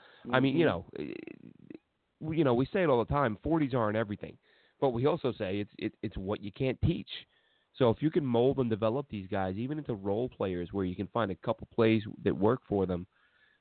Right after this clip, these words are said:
Speaker 1: um, the, these are guys that, you know, have the physical skills to, to make an impact, but it's all a matter of, you know, you, you, it's great if you run a four three forty, but if, you know, are, do you get twisted out of your route when a corner, you know,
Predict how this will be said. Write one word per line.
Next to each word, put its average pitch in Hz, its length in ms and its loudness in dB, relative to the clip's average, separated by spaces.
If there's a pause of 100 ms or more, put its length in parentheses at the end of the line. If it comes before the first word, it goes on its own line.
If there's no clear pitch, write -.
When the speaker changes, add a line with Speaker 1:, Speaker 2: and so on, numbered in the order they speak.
(140)
Speaker 1:
um, 104 320 4
the, 113 180 2
these 120 160 4
are 135 60 2
guys 127 340 4
that, 117 180 0 (180)
you 123 100 2
know, 101 160 4
have 120 200 2
the 107 100 -2 (100)
physical 131 420 0 (120)
skills 95 340 0 (640)
to, 98 260 2
to - 100 -4
make 107 200 0
an 104 100 0
impact, 101 420 0
but 104 80 2
it's 101 140 0
all 107 80 4
a - 20 0
matter 98 240 2
of, 95 120 2 (540)
you 131 80 2
know, 117 80 6
you, 107 140 2 (320)
you, 151 240 -4
it's 117 300 2
great 135 320 2
if 101 80 -2
you 113 80 2
run 117 100 2
a 104 60 0 (100)
four 127 180 4
three 113 220 -2
forty, 113 560 0
but 113 100 2
if, 107 140 0
you 117 160 -2
know, 98 240 0 (380)
are, 117 80 2
do 104 100 0 (160)
you 110 160 -2
get 117 260 2
twisted 127 300 -4
out 110 60 -2
of 101 80 -4
your 98 140 -2
route 113 240 0
when 98 120 -4
a 90 40 -8
corner, 104 440 0
you 104 120 -2
know, 92 200 0